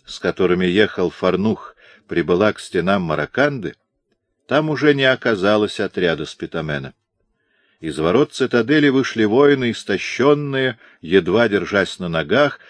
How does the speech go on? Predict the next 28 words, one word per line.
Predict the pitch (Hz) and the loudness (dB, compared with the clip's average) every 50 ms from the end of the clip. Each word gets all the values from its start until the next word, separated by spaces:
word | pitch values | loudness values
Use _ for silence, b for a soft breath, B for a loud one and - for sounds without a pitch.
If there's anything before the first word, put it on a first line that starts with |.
| B B B B _ | B B B B _
так | - 113 110 - _ | -2 -2 -2 -4 _
как | - 113 101 - 110 | -4 -4 -2 -2 -2
они | 101 104 104 | -2 -2 -4
съели | 95 - - - 87 95 95 92 90 | -6 -8 -10 -6 -2 0 0 0 0
всех | 85 - - - 90 82 - | -2 -4 -4 -4 -4 -4 -2
лошадей, | 90 85 80 - - 92 80 73 85 82 80 80 b b b b b | -4 -4 -4 -2 -2 -4 -2 0 0 0 0 -2 b b b b b
уже | - 87 85 78 92 90 | -8 -6 -4 -2 -2 0
начали | 87 85 82 - - 90 80 80 | 0 0 -2 -2 -4 -4 -4 -4
есть | 78 73 76 73 - - - - | -4 -4 -4 -6 -8 -10 -14 -16
крыс | - - - 90 98 117 120 - - - b b b b - | -8 -4 0 2 2 2 2 0 -6 -14 b b b b -16
и | 78 | -16
саранчу | - - 92 80 78 78 73 - - - 120 131 120 B B B B B B | -10 -8 -4 -2 -2 -2 -4 -6 -4 0 0 0 0 B B B B B B
и | 92 87 | -6 -6
были | 71 71 104 107 95 98 87 | -2 0 0 2 2 0 0
накануне | 87 82 - - 90 78 80 85 85 80 80 76 | -2 -4 -2 -2 -2 -2 -2 -4 -6 -6 -8 -10
сдачи. | - 69 67 78 73 - - - - - - _ _ _ _ _ _ _ _ _ _ _ _ _ _ _ _ _ _ _ | -12 -10 -8 -6 -6 -6 -8 -12 -16 -16 -18 _ _ _ _ _ _ _ _ _ _ _ _ _ _ _ _ _ _ _
Менедем | - 160 175 101 110 110 107 104 98 90 101 113 131 135 139 135 | -10 -2 0 2 2 4 2 2 2 4 4 4 4 4 2 -2
со | - - 113 | -6 -10 -10
своей | - - 104 98 92 98 98 95 95 | -8 -4 0 0 2 2 2 0 0
тысячью | - _ - 113 135 139 - 147 143 - - - 127 139 139 135 B B B B B B B B | -2 _ -2 -2 -2 0 -2 -4 -4 -4 -6 -2 0 0 0 0 B B B B B B B B
помчался | - 95 90 90 87 - - 104 - 120 117 107 - - 107 | -2 0 0 0 -2 -2 2 2 4 4 2 0 -4 -4 -2
на | 101 107 101 | -2 -2 -2
север, | - - 131 131 127 110 95 80 - b b b b b b b | -2 2 2 4 4 4 2 -2 -4 b b b b b b b
куда | - 90 76 85 82 | -6 -2 0 0 0
уходили | 82 - - 90 80 80 92 90 90 85 | 0 0 0 -2 0 0 0 0 -2 0
дерзкие | 73 85 95 95 85 - - - 101 92 87 | 2 2 2 2 0 -4 -10 -6 -6 -6 -4
бунтовщики | 78 92 87 85 - 87 - - - 92 - - 95 92 | -4 -4 -4 -4 -6 -6 -6 -8 -10 -10 -8 -8 -8 -10
Спитамена, | - - - - 90 - 90 87 92 104 110 113 120 120 | -10 -8 -8 -8 -4 -2 -2 0 2 2 2 2 -2 -4